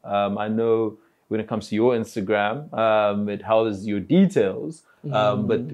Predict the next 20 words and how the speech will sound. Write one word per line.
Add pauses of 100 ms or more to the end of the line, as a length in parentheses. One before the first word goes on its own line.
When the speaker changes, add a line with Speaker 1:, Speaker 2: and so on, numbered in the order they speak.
(160)
Speaker 1:
we're
already
gonna
plug
that
for
you.
So
what
would
you
recommend? (720)
Speaker 2:
Ideally, (140)
ideally, (100)
<sighs>
I
would
stay
away
from,